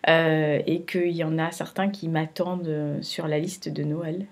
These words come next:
Parce que le Papa Noël était sympa, il m'a dit : « Tu choisis ton livre. » Je lui ai dit : « Ah bon ? Oh, mais j'en ai de la chance. » Voilà. Je vais en avoir plein.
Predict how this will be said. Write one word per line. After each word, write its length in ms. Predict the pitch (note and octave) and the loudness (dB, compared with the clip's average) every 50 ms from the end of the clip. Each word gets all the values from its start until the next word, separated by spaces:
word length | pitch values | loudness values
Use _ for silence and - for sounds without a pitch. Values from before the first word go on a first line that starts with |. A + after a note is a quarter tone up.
| - _ | -14 _
Parce 140 | - G3 - | -14 -10 -8
que 60 | - | -6
le 60 | D#3 - | -2 -2
Papa 200 | D#3+ D#3+ - F3+ | -2 0 0 0
Noël 220 | F3+ F3+ G3 G#3+ | 2 2 4 4
était 160 | A3 G#3+ G#3 | 2 2 -2
sympa, 440 | E3+ - - D#3+ D#3+ D#3+ - F#3+ G3 | -6 -8 -6 -6 -6 -4 -4 -4 -2
il 140 | F#3+ - - - | -2 -2 -4 -4
m'a 80 | - | -4
dit : « 240 | - - - - - - | -6 -8 -14 -20 -20 -20
Tu 100 | - - | -16 -14
choisis 360 | - - - - - - - - - - - - - | -10 -8 -8 -8 -8 -10 -10 -10 -10 -12 -14 -14 -12
ton 140 | - F2 E2+ | -10 -8 -8
livre. » 200 | E2 - - - - | -8 -8 -8 -10 -10
Je 100 | - - | -12 -18
lui 80 | - - | -18 -16
ai 0 | |
dit : « 140 | - - - | -14 -12 -10
Ah 80 | - - - | -10 -8 -4
bon ? 140 | - C4 G#4+ B4+ C5 A#4+ B4 - - - - F4 G#4+ A4 A4+ A4+ A4+ A4+ A4 G#4 G4 F#4+ - - - - G3 | -2 0 2 2 0 0 -2 -8 -14 -10 -6 -4 -4 -2 -2 -4 -4 -4 -4 -4 -4 -6 -6 -8 -6 0 4
Oh, 20 | A3 | 8
mais 120 | B3 C4 | 8 8
j'en 260 | G#3 G3 C4 B3+ A#3+ | 8 8 8 10 10
ai 80 | A#3+ A#3+ | 12 12
de 140 | D4+ G4 G#4+ | 10 10 8
la 160 | F#4 D#4+ D#4 | 8 6 6
chance. » 400 | D#4 - - - C#4 - - - - _ _ _ _ _ - - - - - - - - | 4 2 0 -2 -2 -2 -4 -10 -20 _ _ _ _ _ -16 -16 -16 -16 -20 -16 -4 0
Voilà. 260 | F#3+ F#3 D#3+ C#3+ - - - _ _ _ _ _ _ _ _ _ _ _ _ _ - - - - | 2 2 2 2 0 -4 -10 _ _ _ _ _ _ _ _ _ _ _ _ _ -6 -6 -6 -8
Je 100 | - - | -16 -12
vais 100 | - F3 | -8 -6
en 60 | E3+ E3 | -4 -2
avoir 220 | F3 G3 G#3 G3 | -2 -2 -4 -4
plein. 180 | - - F3+ | -8 -12 -12